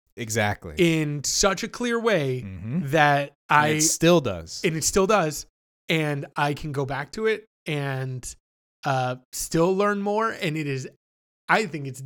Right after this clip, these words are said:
Speaker 2: deadly accurate in what it says.
Speaker 1: Yeah, it's the ultimate America, American movie.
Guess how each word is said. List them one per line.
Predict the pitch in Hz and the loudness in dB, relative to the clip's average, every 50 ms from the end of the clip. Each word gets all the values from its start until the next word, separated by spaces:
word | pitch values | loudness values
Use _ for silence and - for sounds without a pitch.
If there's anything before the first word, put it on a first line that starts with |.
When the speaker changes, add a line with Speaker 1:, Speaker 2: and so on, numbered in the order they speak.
| 127 - - | -16 -10 -6
Speaker 2:
deadly | 156 156 175 165 170 156 156 | -4 -2 -2 0 0 0 0
accurate | 151 147 143 - - 143 143 139 | 0 -2 -4 -6 -8 -8 -8 -8
in | 135 | -8
what | 135 139 131 | -6 -6 -6
it | 127 120 | -8 -8
says. | - 151 139 127 131 | -10 -12 -12 -10 -6
Speaker 1:
Yeah, | 120 113 95 85 - - | -6 -6 -6 -6 -8 -4
it's | - - - - - - 165 120 - 151 156 147 | 0 0 0 0 -2 -6 -6 -8 -12 -14 -14 -12
the | 147 127 127 165 170 170 175 165 - - | -10 -6 -2 -2 0 0 -2 -4 -2 2
ultimate | 135 143 147 160 160 - - 156 151 147 139 135 131 - _ - | 6 8 8 8 6 4 -2 -2 -2 -2 -2 -2 -4 -6 _ -6
America, | 131 120 123 120 117 120 120 120 123 120 117 110 - - 120 107 104 104 101 101 - - | -6 -4 -4 -2 0 0 2 2 2 2 0 0 -2 -4 -4 -2 -2 -2 -2 -4 -6 -6
American | 123 123 127 127 127 123 - 120 107 | -4 0 0 2 2 0 0 -2 -4
movie. | 107 98 85 71 - - - | -4 -6 -8 -10 -14 -18 -20